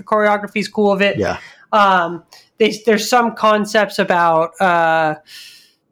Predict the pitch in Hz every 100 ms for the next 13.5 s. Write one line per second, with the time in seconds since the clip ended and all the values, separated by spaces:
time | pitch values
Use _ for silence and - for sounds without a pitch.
0 | _ _ _ _ _ _ _ - 214 196
1 | 185 185 220 254 233 190 214 208 233 220
2 | - 233 208 214 226 220 220 220 220 220
3 | 233 214 214 208 208 190 165 160 - -
4 | _ _ _ _ _ _ _ 185 180 208
5 | 202 190 190 196 175 160 185 170 - -
6 | - - 220 208 233 220 185 185 - 208
7 | 220 220 226 190 208 208 208 202 196 190
8 | 190 190 170 160 220 240 233 240 214 214
9 | 190 185 214 202 190 160 - 156 - 165
10 | 151 _ 185 165 - 285 254 240 233 226
11 | 220 196 160 - - 277 240 185 - -
12 | - _ - - 311 269 247 - 196 175
13 | - 170 - 165